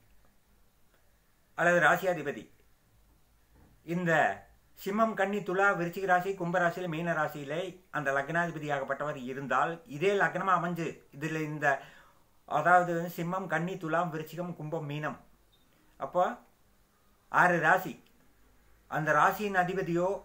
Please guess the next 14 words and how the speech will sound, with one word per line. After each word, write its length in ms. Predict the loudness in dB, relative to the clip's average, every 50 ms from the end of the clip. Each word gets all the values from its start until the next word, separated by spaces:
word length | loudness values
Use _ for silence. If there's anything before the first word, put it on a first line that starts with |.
| -14 -20 -12 -8
இந்த 140 | -4 4 6 6 8 8
ஆறு 100 | 6 6 6 4
ராசிக்குள்ள 340 | 4 4 2 0 0 2 2 2
ஏதோ 100 | 4 2 4 4
ராசியில் 280 | 2 0 0 -4 -10 -10
இருந்தா 260 | -8 -8 -4 0 0 0 -2 -4 -10 -18 _ _ _ _ _ _ _ _ _ _ _ _ _ _ _ _ -4 -4
அப்பாவினால 480 | 0 6 8 8 8 8 6 2 2 2 0 0
சொத்து 260 | -2 -4 -2 -2 -2 -2
இருக்கும், 320 | -2 -2 -2 -2 -4 -4 -6 -14 -20 _ _ _ _ _ _ _ _ _ _ _ _ _ _ _ _ -20 -14 -8 -4 0
இல்லை 200 | 2 2 2 2 2
என்றால் 300 | 0 2 2 4 4 4 4 2
அப்பாவினால் 520 | 2 2 2 2 2 0 -2 -2 -2 -4 -6
சொத்து 240 | -8 -8 -6 -6 -6 -4
இருக்காது. 340 | -4 -2 -2 -2 -2 -2